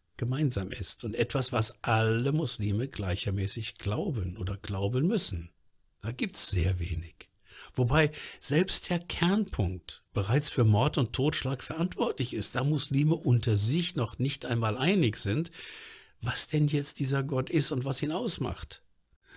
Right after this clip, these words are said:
Selbst der Begriff, der eigentlich alle Muslime einigen sollte, dieses Tauhid, also das Konzept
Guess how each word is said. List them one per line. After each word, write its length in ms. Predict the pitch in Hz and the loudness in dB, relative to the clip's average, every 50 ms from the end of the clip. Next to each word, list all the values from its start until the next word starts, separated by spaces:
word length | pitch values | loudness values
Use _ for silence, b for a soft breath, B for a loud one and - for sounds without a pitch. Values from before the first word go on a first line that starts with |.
| B - | B -4
Selbst 380 | - - 156 180 175 - - - | 0 2 2 4 4 0 0 0
der 80 | 170 151 | -2 0
Begriff, 760 | 156 175 170 165 - - 175 180 220 233 185 - - - - | 0 0 0 0 -2 -4 -4 0 0 2 0 0 -2 -6 -4
der 200 | - 127 127 - | -4 -4 -2 -2
eigentlich 380 | 135 143 - - 117 - - | -2 -2 -2 -2 -2 -2 -4
alle 240 | - - 147 175 185 | -4 -2 0 0 2
Muslime 580 | 156 143 127 - - 135 127 127 131 123 117 127 | 0 0 0 -2 -2 -2 0 0 0 -2 -2 0
einigen 460 | 139 175 208 202 156 120 107 101 95 | 0 2 4 4 4 4 4 2 2
sollte, 380 | - - 87 82 92 - - 104 | 2 0 -2 -2 -2 -4 -6 -8
dieses 380 | - 120 123 135 135 - - | -8 -8 -6 -4 -4 -4 -4
Tauhid, 600 | - - - 117 104 - - 233 185 123 123 - | -6 -6 -6 -6 -6 -6 -6 -6 -4 -4 -4 -2
also 180 | 101 101 110 113 | 0 0 0 0
das 240 | 113 107 - - - | 0 -2 -2 -2 -4
Konzept 600 | - 107 107 - - - 165 156 - - - | -4 -4 0 0 2 0 0 -2 -6 -8 -10